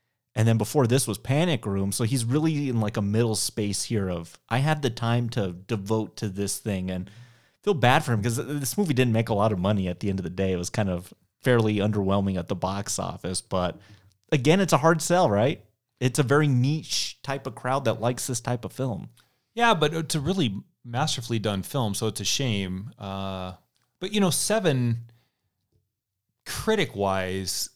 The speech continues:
Speaker 2: isn't really reviewed as highly as you and I did either. I was looking at some of the Rotten Tomato stuff.
Speaker 1: Yeah. Eighty-two, eighty-one?
Speaker 2: Yeah.
Speaker 1: Yeah.
Speaker 2: Yeah. Yeah. Low,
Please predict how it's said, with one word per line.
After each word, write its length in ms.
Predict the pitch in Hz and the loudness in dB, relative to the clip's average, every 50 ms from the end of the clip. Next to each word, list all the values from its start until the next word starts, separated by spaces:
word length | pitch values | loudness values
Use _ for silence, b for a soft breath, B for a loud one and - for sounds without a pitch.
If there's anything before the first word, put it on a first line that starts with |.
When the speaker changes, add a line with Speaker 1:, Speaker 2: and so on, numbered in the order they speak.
| _ _ _ _ _ _ _ _ _ _ - | _ _ _ _ _ _ _ _ _ _ -8
Speaker 2:
isn't 300 | - 233 254 269 226 180 | -6 -4 -4 -4 -4 -2
really 240 | 156 156 156 156 147 | -2 0 0 2 2
reviewed 540 | 123 113 110 101 90 92 113 160 185 139 104 | 2 2 0 0 -2 -4 -4 -2 0 0 0
as 140 | 98 - - | 0 -2 0
highly 360 | - 131 127 120 113 104 101 | -2 -2 0 0 -2 -2 -2
as 140 | 98 92 110 | -4 -2 -2
you 100 | 117 107 | -2 -2
and 100 | 98 101 | -2 -2
I 120 | 113 110 | -4 -4
did 140 | 95 92 98 | -6 -6 -6
either. 180 | 110 107 101 | -4 -4 -2
I 40 | 98 | -4
was 120 | 107 113 139 | -2 -4 -6
looking 180 | 120 123 107 | -6 -4 -6
at 80 | 95 98 | -4 -4
some 200 | - - 110 98 | -6 -6 -6 -6
of 40 | 85 | -6
the 80 | 85 | -6
Rotten 220 | 92 98 98 - 101 | -6 -6 -8 -8 -10
Tomato 320 | - 98 95 101 98 92 | -12 -10 -10 -10 -10 -10
stuff. 340 | - - 98 95 - - _ _ - | -10 -10 -12 -12 -14 -16 _ _ -16
Speaker 1:
Yeah. 120 | 110 95 - _ _ - - | -16 -16 -16 _ _ -6 -4
Eighty-two, 600 | 127 131 135 120 113 - 170 170 180 196 208 196 | -2 -2 -2 -2 0 2 4 4 4 2 2 0
eighty-one? 460 | 143 131 135 143 123 113 120 131 156 | 2 2 2 0 0 0 0 0 0
Speaker 2:
Yeah. 260 | 208 254 285 302 294 277 - | 2 2 2 2 0 -2 -4
Speaker 1:
Yeah. 180 | 110 101 98 104 | -6 -6 -6 -6
Speaker 2:
Yeah. 140 | 170 196 180 139 - _ | -8 -8 -10 -12 -16 _
Yeah. 160 | - 160 190 160 | -4 -2 -2 -2
Low, 360 | 110 107 117 127 131 127 | 0 0 0 -2 -2 -4